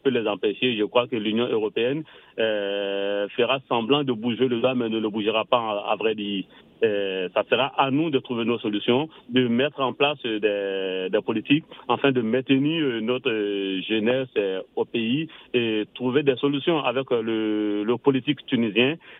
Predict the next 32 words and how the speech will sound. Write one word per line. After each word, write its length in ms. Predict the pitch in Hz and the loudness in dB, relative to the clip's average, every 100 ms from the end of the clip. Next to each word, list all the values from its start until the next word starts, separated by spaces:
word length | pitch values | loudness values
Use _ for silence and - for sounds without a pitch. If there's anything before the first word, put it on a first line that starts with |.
| - | -2
euh, 280 | 117 113 113 | 0 0 -2
discuter 440 | 104 131 - 143 | -2 -2 0 2
avec 220 | 165 135 135 | 2 0 -2
les 160 | 113 | 0
ambassades, 460 | 107 107 - 135 170 - - - | 2 0 2 0 0 -8 -18 -6
discuter 500 | 120 147 - 139 170 | 0 0 2 2 2
surtout 240 | 151 135 | 2 2
avec 240 | 156 135 135 | 2 2 -2
le 100 | 117 | 0
président, 480 | 123 110 120 143 160 - - - | 0 2 2 2 -2 -12 -6 0
et 200 | 131 120 - | 0 2 2
c'est 400 | 147 156 143 127 | 2 2 -2 -2
que 80 | 147 | 0
le 120 | 135 | 0
président 340 | 131 135 123 | 0 -2 0
essaie 300 | 156 135 143 | 0 2 2
de 80 | 131 | 2
raisonner 480 | 113 127 143 147 151 | 2 0 2 0 0
sa 140 | 139 117 | 0 -2
population. 580 | 123 123 117 - 160 185 - - | -2 0 0 2 0 -2 -12 0
Il 100 | 139 | 2
me 100 | 139 | 2
semble 240 | 165 160 | 0 0
que 80 | 156 | 0
le 1000 | 143 123 117 117 117 113 113 113 113 110 - | 0 0 0 -2 -2 -2 -2 -2 -2 -2 0
Caïs 300 | 123 151 156 | 0 0 0
n'a 160 | 127 | 0
pas 160 | 135 131 | 2 0
une 240 | 151 139 | 0 0
main, 480 | 127 131 135 127 110 | 0 0 0 0 -2
je 100 | 101 | -2
ne, 140 | 117 | -2